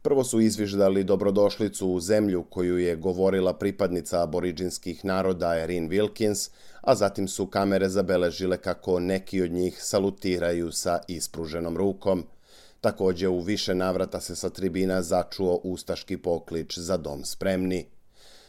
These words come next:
Fudbalski savez Australije u saopštenju posle meča osudio, kako je navedeno, ponašanje male grupe navijača Sydney Uniteda,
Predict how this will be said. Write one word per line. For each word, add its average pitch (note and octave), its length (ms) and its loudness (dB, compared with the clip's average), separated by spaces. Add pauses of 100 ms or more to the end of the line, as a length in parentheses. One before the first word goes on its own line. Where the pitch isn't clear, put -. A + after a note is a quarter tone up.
(160)
Fudbalski A2 420 2
savez G#2 360 4
Australije A2 580 4
u G2+ 60 2
saopštenju G#2+ 680 2
posle G2 380 -2
meča G#2+ 360 0
osudio, G2+ 640 0
kako F2+ 360 -4
je E2+ 80 0
navedeno, G2+ 680 0 (380)
ponašanje A#2+ 640 2
male G2 420 2
grupe F#2+ 380 0
navijača F2+ 500 0
Sydney F2+ 480 -2
Uniteda, G2 680 2